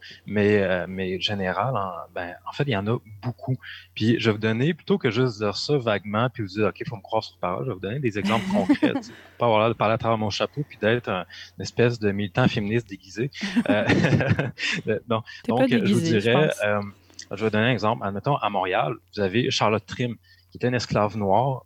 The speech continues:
Speaker 1: euh, qui en mille sept cent quatre-vingt-dix-huit, euh, s'est échappée carrément du domicile de sa, de, de la, de sa, et là, je le mets en guillemets, de sa propriétaire, là, de la femme qui
Speaker 2: Hmm.
Speaker 1: la, qui l'esclavagisait, puis, euh, elle, elle s'est échappée.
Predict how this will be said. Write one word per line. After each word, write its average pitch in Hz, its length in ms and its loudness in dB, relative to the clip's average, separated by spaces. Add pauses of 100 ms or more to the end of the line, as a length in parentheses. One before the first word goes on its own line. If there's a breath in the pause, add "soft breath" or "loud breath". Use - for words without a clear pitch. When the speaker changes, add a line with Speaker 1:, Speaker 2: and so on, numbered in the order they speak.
Speaker 1:
euh, 95 240 2
qui - 140 -8
en 101 80 2
mille 117 160 0
sept - 140 -4
cent 123 160 -4
quatre-vingt-dix-huit, - 880 -6 (420 soft breath)
euh, 98 280 2
s'est 127 300 0
échappée 123 560 0
carrément 104 460 0
du - 120 -12
domicile 107 420 -4
de 101 120 -4
sa, 90 680 -2
de, 92 60 -8
de 90 40 -6 (300)
la, 85 120 -10 (160)
de 90 40 -16
sa, 92 460 -4
et 92 100 -10
là, 92 100 -6
je 98 100 -8
le 95 60 -2
mets 90 100 -6
en 98 80 0
guillemets, 98 260 -2
de 104 60 2
sa 104 140 -4
propriétaire, - 600 -6
là, 143 120 0
de - 60 -6
la 90 120 -4
femme 175 300 -2
qui 170 100 -6
Speaker 2:
Hmm. 170 40 -6
Speaker 1:
la, 170 160 -6 (460 loud breath)
qui - 140 -12
l'esclavagisait, 101 800 0
puis, 123 360 -4 (440 loud breath)
euh, 95 260 2 (280)
elle, 110 220 -4
elle 113 120 0
s'est - 160 2
échappée. 131 340 2